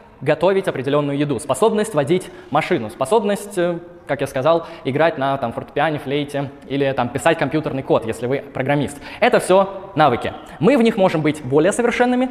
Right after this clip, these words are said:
и менее совершенными. Соответственно, те, кто совершенны, обычно называются профессионалами своего дела. Дело в том, что та же самая мы можем спросить по поводу так называемых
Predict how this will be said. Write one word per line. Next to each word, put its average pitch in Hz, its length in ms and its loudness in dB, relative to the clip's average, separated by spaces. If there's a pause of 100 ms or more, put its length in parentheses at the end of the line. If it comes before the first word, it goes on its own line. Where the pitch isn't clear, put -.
и 233 100 2
менее 147 300 2
совершенными. 98 640 -2
Соответственно, 156 520 2 (160)
те, 147 120 4
кто 120 240 -2
совершенны, 147 380 0
обычно 151 260 0
называются 156 460 0 (160)
профессионалами 180 920 2
своего 135 480 0 (200)
дела. 123 260 -2 (560)
Дело 247 260 6
в - 60 -2
том, 247 340 2
что 175 140 0
та 254 160 2
же 226 60 -4
самая 190 360 0
мы 185 80 -4
можем 180 220 -4
спросить 175 420 -4 (180)
по 143 120 2
поводу 226 340 2
так 220 180 -2
называемых 190 440 0